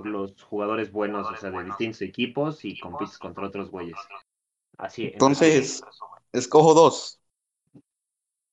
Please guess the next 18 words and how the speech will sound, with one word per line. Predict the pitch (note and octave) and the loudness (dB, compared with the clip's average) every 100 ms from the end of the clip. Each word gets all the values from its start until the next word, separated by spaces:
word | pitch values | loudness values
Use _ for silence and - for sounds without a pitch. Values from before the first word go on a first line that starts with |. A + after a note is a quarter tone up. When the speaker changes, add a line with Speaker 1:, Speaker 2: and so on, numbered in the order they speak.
| _ _ _ _ _ _ _ - | _ _ _ _ _ _ _ -10
Speaker 1:
Ah, | D3 D3+ | -8 -4
son | - E3 | -2 0
tus | D#3+ | 2
reglas, | C#3+ D3 A#2+ | 2 0 0
tú | C#3 | 0
eres | C3 | 0
el | A2+ | -2
invitado. | G2+ G2+ A2 G#2 G2 A2 - - A2 G2 - _ _ _ _ _ _ _ _ _ - _ _ _ _ _ _ _ _ | -2 -2 -2 -2 -6 -12 -14 -8 -6 -6 -12 _ _ _ _ _ _ _ _ _ -20 _ _ _ _ _ _ _ _
Speaker 2:
Bueno, | - B2+ B2 | 4 6 6
este, | A2 - A2 G#2+ G2 | 2 2 4 6 6
yo | A2+ | 6
creo | C#3 D3 | 6 6
que | D#3+ | 6
escogería | D#3 D3 C3 C#3+ D#3+ D3+ C#3+ B2 A#2 | 6 6 8 8 10 8 8 8 6
a | |
Fuller. | A2+ C#3+ C3 G#2+ A#2+ | 6 8 8 6 2
Creo | - B2+ B2+ | 6 6 8
que, | C3 A#2 | 6 6